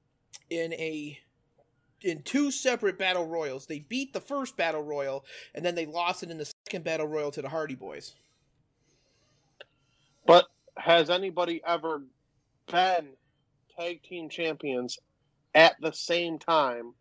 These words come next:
Speaker 2: as defen-, or fighting for a world championship?
Speaker 1: Yeah, I just said it. Shawn Michaels and John Cena. They
Speaker 2: You said that they lost it.
Speaker 1: They lost it the night after Mania.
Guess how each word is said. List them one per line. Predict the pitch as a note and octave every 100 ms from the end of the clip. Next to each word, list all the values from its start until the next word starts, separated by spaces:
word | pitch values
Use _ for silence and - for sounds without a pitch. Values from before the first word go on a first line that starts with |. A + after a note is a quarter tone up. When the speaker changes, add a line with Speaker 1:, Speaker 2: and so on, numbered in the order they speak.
| _ _ _ _ _ _ -
Speaker 2:
as | D3 B2
defen-, | C3+ - - D#3 C#3+
or | C#3 C3 -
fighting | D#3 D#3 D3 C#3 B2 -
for | D#3+ D3+ C#3+
a | C3
world | B2+ D3 C#3
championship? | - B2+ G#2+ G2+ D2 _ _ -
Speaker 1:
Yeah, | A#4+ G#4+ - _ _ -
I | F3+
just | D4
said | A#4 G#4+
it. | -
Shawn | - G3+ A#3+
Michaels | A#3+ A#3+ A#3+
and | A#3
John | G#3 A#3+ A#3
Cena. | - D#4+ D#3+ G2 _ - _ _ _ _ _ _
They | - A3
Speaker 2:
You | E3+
said | - G3+
that | F#3
they | F#3+
lost | E3 F3+ A#3+ A3 -
it. | A#2+ - _ _ _ - -
Speaker 1:
They | G3
lost | G3+ A3+ A3+
it | G#3+
the | F3+
night | F3+ F#3+
after | - G#3 A3 F#3
Mania. | E3 F#3+ G#3 D#3 A#2+